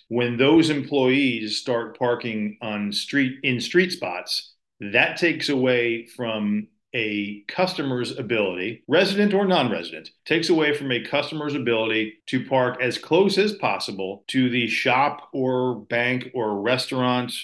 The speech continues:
of their choice. And that causes a stumbling block. What we've decided, and, and this parking committee, it, it's only met twice, um, but we have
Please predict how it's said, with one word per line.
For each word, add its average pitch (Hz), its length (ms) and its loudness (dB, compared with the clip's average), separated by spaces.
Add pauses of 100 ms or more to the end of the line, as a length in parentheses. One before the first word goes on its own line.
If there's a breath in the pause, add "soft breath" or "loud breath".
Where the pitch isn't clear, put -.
(180)
of 113 160 -2
their 117 220 2
choice. 101 720 0 (200)
And 120 520 -2 (160)
that 117 600 -2
causes 104 720 0
a 101 420 -4 (100)
stumbling 92 640 -4
block. 82 380 -8 (160)
What 135 220 -4
we've 120 100 -4
decided, 139 720 0
and, 117 240 -4
and 113 200 -4
this 127 180 0
parking 139 360 2
committee, 117 540 -2
it, 107 260 -10
it's 110 260 -6
only 135 240 0
met 123 440 0
twice, 135 640 0
um, 104 340 -6
but 117 200 -4
we 123 180 -2
have 113 540 -2